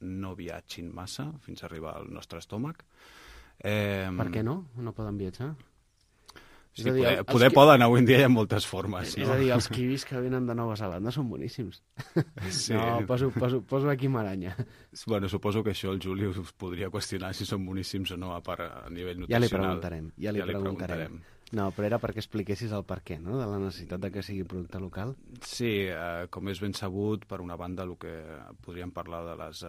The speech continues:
Speaker 1: de les emissions de, de, de gasos d'efecte hivernacle derivades d'aquest transport, mm, de, tant de mercaderies com d'aliments. Eh, per una altra banda,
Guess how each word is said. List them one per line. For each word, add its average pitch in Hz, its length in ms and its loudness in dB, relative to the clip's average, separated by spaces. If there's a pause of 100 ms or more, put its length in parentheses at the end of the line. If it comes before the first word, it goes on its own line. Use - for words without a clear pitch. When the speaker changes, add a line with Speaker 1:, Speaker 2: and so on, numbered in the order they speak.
(120)
Speaker 1:
de 82 160 -12
les 82 80 -14
emissions 87 640 -10
de, 85 140 -12 (320)
de, 80 160 -14 (280)
de 78 220 -12
gasos 87 320 -10
d'efecte 87 380 -12
hivernacle 92 800 -8
derivades 87 560 -8
d'aquest 82 240 -12
transport, 113 560 -10 (560)
mm, - 720 -20
de, - 80 -20 (320)
tant 87 160 -8
de 87 80 -8
mercaderies 92 640 -8
com 90 100 -8
d'aliments. 95 600 -6 (480)
Eh, 90 400 -4
per 87 100 -8
una 85 140 -6
altra 87 180 -8
banda, 90 360 -4